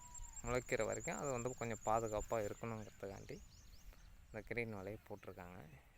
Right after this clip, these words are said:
இது பார்த்தீங்கன்னா, ஒரு ஏக்கருக்கு நடவு நட எவ்வளோ விதை தேவைப்படும்னா, முப்பது கிலோ, முப்பதுலேருந்து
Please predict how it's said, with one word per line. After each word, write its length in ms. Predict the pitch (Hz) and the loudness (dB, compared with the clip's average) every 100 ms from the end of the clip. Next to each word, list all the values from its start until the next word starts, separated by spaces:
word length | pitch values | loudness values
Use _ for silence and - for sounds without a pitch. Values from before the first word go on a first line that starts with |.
| - 117 | -10 -4
இது 140 | 120 127 120 | 0 0 4
பார்த்தீங்கன்னா, 400 | 123 - 143 160 185 127 | 2 4 0 0 0 2
ஒரு 120 | 117 107 120 | 4 6 8
ஏக்கருக்கு 400 | 160 - 160 160 143 | 8 8 6 8 8
நடவு 220 | 120 127 139 123 | 8 6 4 4
நட 140 | 117 170 - - - - - - - - - | 4 4 0 -12 -18 -20 -20 -20 -20 -10 0
எவ்வளோ 220 | 127 143 135 | 4 6 6
விதை 180 | 123 131 123 | 8 6 6
தேவைப்படும்னா, 520 | 120 113 113 113 135 226 - - - - - | 4 2 2 0 0 -2 -6 -16 -20 -16 -8
முப்பது 320 | 185 - 160 110 | -4 4 4 4
கிலோ, 180 | 120 127 - - - - - - - - - - - - | 2 2 0 -8 -10 -10 -16 -16 -16 -16 -16 -18 -14 -8
முப்பதுலேருந்து 640 | 143 - 127 107 107 131 | -6 0 2 2 -2 -2